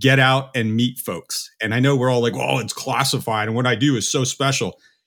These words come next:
You don't have to sit there and talk about that detail, but just get out and listen and ask questions and really hear what other things are going on, because there is so much and nobody has the lead on it.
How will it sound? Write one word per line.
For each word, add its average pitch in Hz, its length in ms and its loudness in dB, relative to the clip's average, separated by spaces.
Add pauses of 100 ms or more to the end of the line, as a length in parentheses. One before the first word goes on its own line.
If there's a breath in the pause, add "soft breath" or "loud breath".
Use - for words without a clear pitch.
(120)
You 220 120 -4
don't 214 180 0
have 156 320 0
to 139 100 -2
sit - 200 -4
there 143 160 4
and 127 100 0
talk 135 220 0
about 127 240 -2
that 107 160 -4
detail, 123 440 -2 (280 soft breath)
but 135 140 -2
just - 160 -2
get 185 140 2
out 131 160 0
and 135 100 2
listen 147 260 2
and 127 140 -2
ask 131 220 2
questions 131 500 -2
and 107 120 -8
really 156 200 0
hear 139 300 0
what 110 200 -4
other 123 200 -2
things 110 240 -4
are 104 60 -4
going 110 240 -2
on, 120 200 0
because 104 320 -6 (260 soft breath)
there 151 200 4
is 113 140 0
so 113 220 -2
much 107 520 -4
and 110 180 -2
nobody 120 420 0
has 104 500 -4
the 110 100 -6
lead 120 240 0
on 95 180 -2
it. 80 160 -12